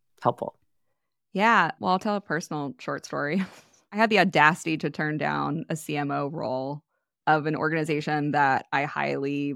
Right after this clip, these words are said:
Speaker 2: respect, really liked, am interested. It's at a pivotal point that is growing,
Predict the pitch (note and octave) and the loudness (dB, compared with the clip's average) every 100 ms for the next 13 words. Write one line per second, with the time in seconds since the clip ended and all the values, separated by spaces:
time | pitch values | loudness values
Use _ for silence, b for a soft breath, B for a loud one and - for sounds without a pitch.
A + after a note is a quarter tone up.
0 | F#3 C#3+ - C#3 C3+ D#3 - C#3 C#3+ C#3+ | -8 -10 -6 -2 -2 -2 -8 -8 -4 -2
1 | C#3 C3 B2+ D3+ - - - - C#3+ C#3 | -2 0 0 -2 -6 -10 -6 -6 -4 -4
2 | D3+ - C#3+ D3 D3+ C3+ C3+ - E3 C#3 | -6 -4 -2 -2 -2 -2 -4 -4 -6 -2
3 | C#3+ - D3 C#3 D3 - _ - D3 C3+ | -4 -4 -4 -2 -2 -4 _ -2 2 2
4 | C3+ - _ D#3 D3+ C3 C#3 C#3 C#3+ C#3+ | 2 -2 _ -6 -4 -6 -2 0 0 0
5 | D3 D3+ D#3 | -2 -4 -6